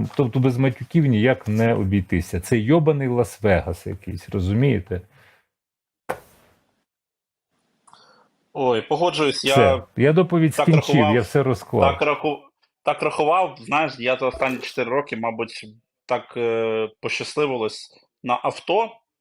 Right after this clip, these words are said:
Speaker 2: або пасажирам, коли з хлопцями їхали на Донбас, або сам за кермом і до повномасштабки, і після повномасштабки. Я майже в кожній області був. Ну, так, повезло. Е,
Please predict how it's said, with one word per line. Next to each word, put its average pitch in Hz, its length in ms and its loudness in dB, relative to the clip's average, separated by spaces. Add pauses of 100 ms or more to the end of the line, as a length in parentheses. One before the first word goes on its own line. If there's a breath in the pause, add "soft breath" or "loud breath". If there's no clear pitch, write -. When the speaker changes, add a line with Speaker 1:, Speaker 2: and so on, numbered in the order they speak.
(120)
Speaker 2:
або 240 220 -4
пасажирам, 160 640 -4
коли 139 200 -6
з - 60 -12
хлопцями 127 440 -4
їхали 113 320 -8
на 113 140 -10
Донбас, 110 460 -4 (320 soft breath)
або 117 260 -2
сам 180 240 -2
за 151 100 -8
кермом 135 560 -2
і 117 180 -12
до 117 160 -2
повномасштабки, 113 640 -8
і - 20 -20
після - 300 -16
повномасштабки. 104 560 -12
Я 165 80 -6
майже 160 200 -6
в 147 60 -12
кожній 143 280 -4
області 92 400 -8
був. 87 200 -18 (360)
Ну, 185 80 -6
так, 117 140 -8 (280)
повезло. 190 440 -4 (540 loud breath)
Е, 104 640 0